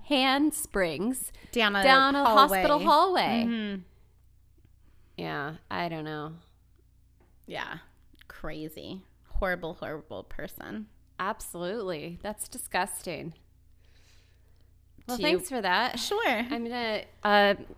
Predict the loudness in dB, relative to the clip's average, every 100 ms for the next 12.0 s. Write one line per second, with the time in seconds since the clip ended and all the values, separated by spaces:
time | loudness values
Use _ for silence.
0 | -4 -2 -2 -4 -2 0 2 0 -2 -2
1 | -2 -2 -2 2 4 4 4 2 -2 -10
2 | -6 -4 -4 -6 -4 -6 -6 -4 -4 -4
3 | -6 -4 -2 -2 -4 -8 -10 -10 -12 -16
4 | -20 -20 -20 -20 _ -18 -12 -8 -8 -12
5 | -18 -20 _ -20 -20 -20 _ -20 -20 -12
6 | -2 2 4 4 0 -4 -10 -20 -18 -4
7 | -2 -2 -2 -2 -2 -4 -6 -6 -8 -6
8 | -4 -4 -4 -2 -2 -2 -4 -6 -6 -8
9 | -16 -20 -10 -4 -4 -4 -6 -10 -14 -18
10 | -6 -2 0 -2 -4 -6 -8 -8 -6 -4
11 | -4 -8 -10 -10 -8 -6 -6 -6 -8